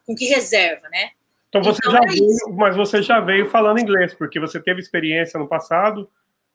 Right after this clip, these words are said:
Speaker 2: não
Speaker 1: Sim,
Speaker 2: é?
Speaker 1: eu vim falando inglês, Ailson, mas veja bem, aquele inglês de Brasil, né? Porque no Brasil você aprende a gramática, mas você não fala muito.
Speaker 2: Uhum.
Speaker 1: Então, mesmo que eu tinha feito intercâmbio em noventa e três, a gente não,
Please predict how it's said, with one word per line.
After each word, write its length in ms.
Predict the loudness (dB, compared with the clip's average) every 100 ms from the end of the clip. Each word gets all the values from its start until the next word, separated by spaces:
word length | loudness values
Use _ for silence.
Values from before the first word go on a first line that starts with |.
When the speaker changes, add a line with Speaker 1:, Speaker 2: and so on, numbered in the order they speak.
| _ _ _ _ _ _ -6
Speaker 2:
não 80 | 0
Speaker 1:
Sim, 60 | 0
Speaker 2:
é? 80 | 0 -4 _
Speaker 1:
eu 200 | 0 0
vim 360 | -2 -4 -2 -4
falando 340 | -2 -2 -2
inglês, 460 | -2 0 2 2 0
Ailson, 280 | -2 -4 -6
mas 120 | -6
veja 180 | -4 -2
bem, 280 | -4 -4 -14 _
aquele 300 | -6 -2 -2
inglês 300 | 0 0 -2
de 60 | 0
Brasil, 420 | -2 -2 -2 -6
né? 220 | -6 -12 -14 _
Porque 200 | -14 -6
no 80 | -2
Brasil 300 | 0 0 0
você 200 | 0 0
aprende 380 | -2 -2 -4 -2
a 20 |
gramática, 600 | 0 0 2 0 0 -8
mas 160 | -10 -8
você 200 | -6 -6
não 160 | -6 -8
fala 460 | -4 0 2 2
muito. 440 | -2 -6 -12 -20 -20 _ _ _
Speaker 2:
Uhum. 400 | -6 -4 -6 -8
Speaker 1:
Então, 400 | -2 2 2 0
mesmo 320 | -2 -2 -2 -4
que 60 |
eu 40 | -4
tinha 180 | -6 -6
feito 240 | -8 -10
intercâmbio 580 | -6 -6 0 2 2 0
em 40 |
noventa 280 | -4 -6 -10
e 60 | -4
três, 440 | 0 0 0 -6
a 80 | -6
gente 340 | -4 -4 -2 -2
não, 220 | -4